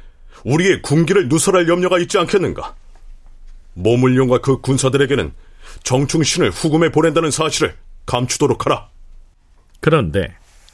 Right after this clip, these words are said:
Speaker 2: 막상 후금의 사신으로 갈 만포첨사 정충신마저 모물룡에게 사전에 알려야 한다는 내용의 상소를 올리게 되죠.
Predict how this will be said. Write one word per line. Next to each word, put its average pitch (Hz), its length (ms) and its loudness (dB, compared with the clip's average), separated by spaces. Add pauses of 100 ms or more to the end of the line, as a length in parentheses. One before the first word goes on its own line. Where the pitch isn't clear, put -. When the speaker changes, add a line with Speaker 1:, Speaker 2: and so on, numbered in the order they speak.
(600)
Speaker 2:
막상 165 420 2
후금의 156 680 4
사신으로 147 760 2
갈 143 400 2
만포첨사 135 800 0
정충신마저 127 1400 0 (540)
모물룡에게 123 800 2
사전에 127 540 0
알려야 139 520 4
한다는 127 440 0
내용의 87 480 -2 (200)
상소를 101 880 -6 (100)
올리게 76 340 -4
되죠. 85 280 -4